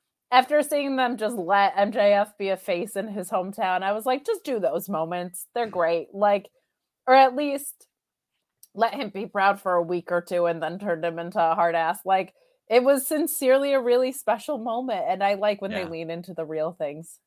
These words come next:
Speaker 2: Mark says, "Hook versus Braun Breaker for the future of the biz." Uh, legitimately, like, I know a lot of people, like, may, may joke about that stuff. When somebody was asking, like, "Oh, who would you love to see wrestle a bunch of A E W wrestlers?"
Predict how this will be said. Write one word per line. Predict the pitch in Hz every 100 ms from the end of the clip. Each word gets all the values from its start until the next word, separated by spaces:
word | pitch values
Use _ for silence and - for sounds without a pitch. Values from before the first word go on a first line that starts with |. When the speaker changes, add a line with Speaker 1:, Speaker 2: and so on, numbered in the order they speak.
| _ _ _ _ _ _ _ _ _ _
Speaker 2:
Mark | 143 143
says, | - 131
"Hook | 170 220
versus | 175 160 147
Braun | 147 160 165
Breaker | 147 147 165
for | 151
the | 127
future | 139 135 139
of | 123
the |
biz." | 113 131 135 139 - _ _ -
Uh, | 151 170
legitimately, | 151 147 156 190 226 240
like, | 226 151
I | 156 180
know | 175
a |
lot | 151 139
of | 127
people, | 135 127 120
like, | 117 113
may, | 120 120
may | 120 113
joke | 117 123
about | 143 139
that | 139 135
stuff. | - 147 139 _ _ _ _ _ _ _ _
When | 160 160
somebody | 151 202 202 185
was | 156 139
asking, | 135 143 - 151
like, | 131 143
"Oh, | 247 165
who | 175
would | 233 165
you |
love | 170 147
to | 147
see | 143 147 135
wrestle | 127 127 123 139 120
a |
bunch | 117 117
of | 120
A | 110
E | 107
W | 110 160 135
wrestlers?" | 104 87 - 78 -